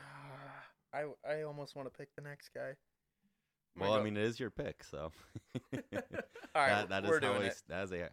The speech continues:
Speaker 2: how a snake draft works.
Speaker 1: Okay. All right, we're doing it. Pegging off of, uh, the Christian
Speaker 2: <laughs>
Speaker 1: McCaffrey, uh, pick, we're going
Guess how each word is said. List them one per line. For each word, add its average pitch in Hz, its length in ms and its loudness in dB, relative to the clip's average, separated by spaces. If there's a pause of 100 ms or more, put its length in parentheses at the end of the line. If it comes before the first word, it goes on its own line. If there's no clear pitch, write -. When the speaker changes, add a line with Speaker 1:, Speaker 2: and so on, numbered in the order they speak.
(100)
Speaker 2:
how 104 120 -6
a 73 100 -10
snake 123 260 -14
draft 147 240 -14 (100)
works. - 600 -16 (1200)
Speaker 1:
Okay. - 100 -18 (260)
All 117 60 -2
right, 113 220 -2
we're 123 80 -8
doing 107 200 -12
it. 104 80 -16 (1800)
Pegging 151 300 0
off 127 320 -2
of, 120 180 0 (100)
uh, 113 340 -2 (200)
the 135 80 -4
Christian 147 380 -2
Speaker 2:
<laughs> - 0 -
Speaker 1:
McCaffrey, 123 720 -2
uh, 113 160 -2
pick, 139 320 -2 (1200)
we're 147 80 -6
going 143 400 -2